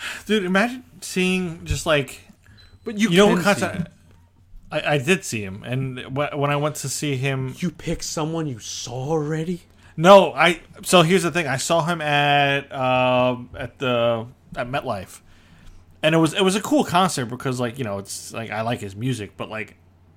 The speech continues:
Speaker 1: it wasn't
Speaker 2: Clearly, nine out of ten or nine out of twenty-five.
Speaker 1: <sighs> Yeah,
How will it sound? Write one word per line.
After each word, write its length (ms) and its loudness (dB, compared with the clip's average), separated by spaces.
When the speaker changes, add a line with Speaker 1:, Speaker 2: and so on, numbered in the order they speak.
Speaker 1:
it 140 -2
wasn't 560 0
Speaker 2:
Clearly, 460 0
nine 240 0
out 140 -2
of 100 -8
ten 260 -8
or 80 -6
nine 220 -2
out 80 -6
of 60 -8
twenty-five. 560 -12
Speaker 1:
<sighs> 220 -14
Yeah, 340 -4